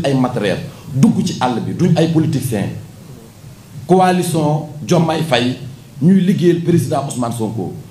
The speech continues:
Ñooñu budul dara sax, nga xam ne duñ ay politiciens. Lébaluñ la loolu. Yow mënoo ci ñoom dara,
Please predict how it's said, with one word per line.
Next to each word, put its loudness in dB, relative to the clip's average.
Ñooñu 6
budul 2
dara 0
sax, -4
nga 0
xam 0
ne -2
duñ 0
ay 4
politiciens. 0
Lébaluñ 2
la 0
loolu. -4
Yow 2
mënoo 4
ci -2
ñoom -2
dara, -2